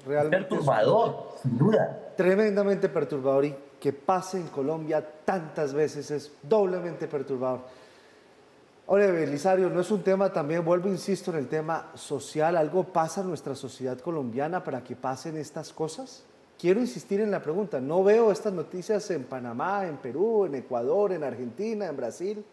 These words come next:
Speaker 1: ¿Por qué todas en, algo pasa en el componente social colombiano? ¿Será el conflicto armado?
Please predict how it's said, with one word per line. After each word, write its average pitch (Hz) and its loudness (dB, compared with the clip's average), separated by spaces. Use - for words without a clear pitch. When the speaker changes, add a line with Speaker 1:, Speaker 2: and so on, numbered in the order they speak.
Speaker 1:
¿Por 160 -4
qué 208 2
todas 233 2
en, 175 -4
algo 220 2
pasa 269 2
en 240 0
el 180 -2
componente 165 -4
social 185 -4
colombiano? 185 -2
¿Será 147 2
el 160 -2
conflicto 190 0
armado? 196 2